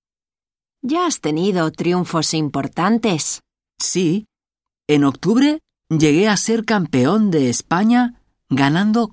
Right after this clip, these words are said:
Speaker 2: cuatro carreras. Y el pasado mes de noviembre gané también el Campeonato de Cataluña de doce pruebas.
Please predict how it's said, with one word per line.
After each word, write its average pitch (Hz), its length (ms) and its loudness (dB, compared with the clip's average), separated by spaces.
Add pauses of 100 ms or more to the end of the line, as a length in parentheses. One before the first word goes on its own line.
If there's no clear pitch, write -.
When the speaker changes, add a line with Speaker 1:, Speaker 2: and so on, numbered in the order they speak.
Speaker 2:
cuatro 214 420 0
carreras. 123 760 -2 (920)
Y 135 160 4
el 110 120 0
pasado 160 520 -2
mes 160 340 -2
de 123 120 -2
noviembre 180 640 -2 (640)
gané 127 420 0
también 196 720 -2
el 160 180 -4
Campeonato 123 720 -2
de 175 100 -4
Cataluña 202 680 -2 (340)
de 120 200 0
doce 147 320 -2
pruebas. 175 460 -4